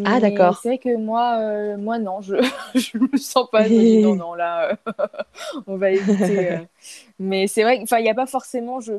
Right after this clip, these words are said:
Speaker 2: pense, selon les, les femmes, euh, elles ont pas forcément le même besoin, mais moi, personnellement, euh,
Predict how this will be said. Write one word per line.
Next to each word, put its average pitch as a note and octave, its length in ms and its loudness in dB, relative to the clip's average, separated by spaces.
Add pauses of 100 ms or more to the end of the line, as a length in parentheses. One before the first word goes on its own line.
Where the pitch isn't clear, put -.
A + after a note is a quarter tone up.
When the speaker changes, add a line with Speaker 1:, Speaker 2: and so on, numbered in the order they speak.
(160)
Speaker 2:
pense, B3 240 -6
selon G#3+ 340 -6
les, G3+ 320 -2 (320)
les G3+ 160 -2
femmes, A#3+ 400 -2
euh, F#3 480 -2
elles F3 200 -8
ont F#3+ 80 -8
pas G3+ 120 -2
forcément G3+ 340 -6
le G3+ 60 -6
même G3+ 140 -4
besoin, A3+ 280 -2
mais G#3+ 100 -6
moi, G#3+ 180 -4
personnellement, G#3 840 -8
euh, F3+ 40 -20